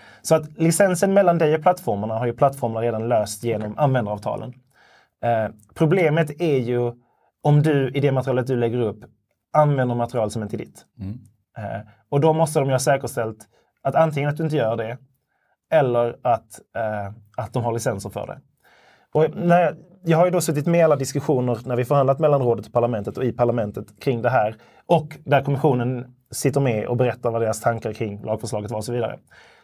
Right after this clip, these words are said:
Speaker 1: Eh, om vi ska ta YouTube som exempel, för
Speaker 2: Mm.
Speaker 1: att återigen, på samma sätt som artikel tret-, elva var till för att rikta sig mot, eh, Google News, så var artikel tretton i grund och botten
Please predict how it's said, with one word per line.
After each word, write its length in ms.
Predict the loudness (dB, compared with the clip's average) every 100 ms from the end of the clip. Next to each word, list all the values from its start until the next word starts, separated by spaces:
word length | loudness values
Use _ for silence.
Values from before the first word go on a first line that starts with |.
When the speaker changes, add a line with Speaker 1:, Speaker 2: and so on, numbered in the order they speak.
| _ _ _ _ -6
Speaker 1:
Eh, 200 | -2 0 0
om 120 | 0
vi 80 | 0
ska 160 | 0 2
ta 140 | 2
YouTube 360 | 4 2 0 -4
som 120 | -6
exempel, 440 | -2 -2 -2 -6
för 100 | -2
Speaker 2:
Mm. 80 | -2
Speaker 1:
att 60 | -2 -14 _ _ _ _ _ -20 _ _ -2
återigen, 520 | -2 0 0 0 -4 _ _
på 60 | 0
samma 260 | 2 2
sätt 280 | 0 -4 -4
som 220 | -6 -4
artikel 320 | -4 -4 -4
tret-, 400 | -4 0 -2 -2
elva 300 | 0 2 4
var 160 | 2 0
till 180 | -2 -2
för 100 | -2
att 280 | -4 -6 -18 _ _ _ -2
rikta 280 | -2 0 0
sig 140 | 0
mot, 160 | -2 -8 -16 _
eh, 360 | -8 -6 -8 -6
Google 280 | -6 -2
News, 260 | -2 -2 -8 -14 _
så 120 | 0
var 80 | 2
artikel 220 | 2 -2
tretton 520 | 0 0 -2 -6 -8 -2
i 60 |
grund 200 | 0 0
och 80 | 0
botten 460 | -6 -6 -6 -6